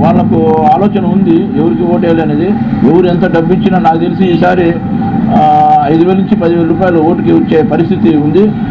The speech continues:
అదే మేము కూడా చెప్తున్నాం, మీరు తీసుకోండి. ఎందుకంటే వాళ్ళేమి మడగబెట్టి దున్ని పంట పండించి సంపాదించిన లెక్క అయితే కాదు.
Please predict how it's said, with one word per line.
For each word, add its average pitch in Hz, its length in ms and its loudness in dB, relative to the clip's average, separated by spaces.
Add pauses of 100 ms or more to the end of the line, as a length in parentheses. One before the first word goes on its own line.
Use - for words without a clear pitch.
(220)
అదే 196 180 2
మేము 190 240 2
కూడా 214 140 2
చెప్తున్నాం, 190 560 0
మీరు 165 140 0
తీసుకోండి. 185 460 0
ఎందుకంటే 185 640 0 (580)
వాళ్ళేమి 180 640 4
మడగబెట్టి 190 720 0
దున్ని 185 460 0
పంట 160 260 0
పండించి 180 440 0
సంపాదించిన 175 500 0
లెక్క 165 200 -2
అయితే 165 220 0
కాదు. 160 400 2